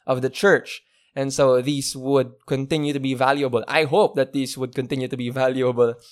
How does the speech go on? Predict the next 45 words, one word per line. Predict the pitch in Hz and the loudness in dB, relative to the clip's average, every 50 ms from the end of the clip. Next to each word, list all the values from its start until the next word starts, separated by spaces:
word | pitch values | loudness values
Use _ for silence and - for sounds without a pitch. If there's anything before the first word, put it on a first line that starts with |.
| _ _ | _ _
to | - 139 | -6 -4
you | 135 131 135 143 139 131 127 123 _ _ _ _ _ _ - | -2 0 2 2 0 0 -2 -6 _ _ _ _ _ _ -2
as | 139 143 156 139 139 | 2 2 2 2 0
we | 139 135 | -4 -4
go | 127 135 131 123 | 0 -2 -2 -2
forward. | - - 123 123 120 117 113 113 110 110 113 _ _ _ _ _ _ _ _ _ _ - | -2 -2 -2 0 0 0 0 -2 -4 -4 -8 _ _ _ _ _ _ _ _ _ _ -2
And | 226 269 294 262 | 0 0 2 2
the | 240 | 2
last | 226 208 190 190 - - | 2 2 0 -2 -2 -4
thing | 175 160 156 160 160 | -2 -2 -2 -2 -2
that | 147 139 | 0 0
I'd | 139 135 | 0 2
like | 143 147 143 - | 0 0 0 -2
to | 147 | -8
share | 135 - 143 135 135 | -8 -6 -4 -4 -4
with | 131 135 127 | -4 -6 -6
you | 127 131 127 127 123 _ _ _ _ - | -6 -6 -6 -6 -8 _ _ _ _ -4
is | - 143 147 131 | -2 0 0 0
this. | 127 127 123 120 120 - - - _ _ _ _ _ _ _ _ _ _ - | 2 2 4 4 2 0 -6 -12 _ _ _ _ _ _ _ _ _ _ -6
Please | - 180 214 233 233 240 226 185 156 | -4 -2 0 0 0 -2 -2 -4 -2
do | 160 202 226 247 247 | -2 -2 0 -2 -2
help | 196 196 196 196 - | 2 2 2 2 2
us | 202 185 - - | 0 0 0 0
out | - 160 170 180 196 196 - | 2 4 4 4 4 2 0
by | 151 151 147 147 | 2 2 2 2
sharing | 143 - - - 170 170 175 175 175 180 175 156 | 0 -2 -4 -2 0 0 0 0 0 -2 -2 0
this | 143 160 160 - - | 0 0 0 0 0
with | 151 151 135 | -2 -2 -2
your | 135 139 139 127 | 0 0 -2 -2
friends. | - - 143 131 120 117 - - 170 - - - - _ _ _ _ _ _ _ _ _ _ _ - | -2 -2 -2 -2 -2 -2 -6 -12 -16 -18 -18 -18 -18 _ _ _ _ _ _ _ _ _ _ _ 0
If | 147 156 160 156 - - - | 4 4 4 4 0 -14 -14
you | 147 151 165 180 175 170 170 160 156 151 _ _ _ _ _ _ _ _ _ - | -10 -6 -2 0 0 2 2 0 0 -2 _ _ _ _ _ _ _ _ _ -4
enjoy | - 170 175 175 170 147 165 190 196 196 196 185 165 143 127 117 | -2 -2 0 0 -2 2 4 6 8 8 8 8 8 6 4 2
what | 123 135 139 - | 0 -2 -2 0
we're | 143 147 151 | 0 0 2
doing | 147 160 165 160 160 147 | 2 2 0 0 0 -2
here, | 139 131 123 120 | 0 0 0 0
if | 123 - - | -2 -2 -2
you're | 151 156 151 | -2 0 2
learning | 151 170 190 196 190 185 170 156 | 4 4 4 4 2 0 -2 -4
from | 143 - 165 147 143 | -4 -4 -4 -2 0
what | 143 143 - | -2 -2 0
we're | - 147 139 | 0 0 0
having | 143 139 151 156 160 151 160 151 | 0 0 0 0 0 0 -4 -6
here, | 147 143 151 151 151 143 | -4 -4 -2 -2 -2 -2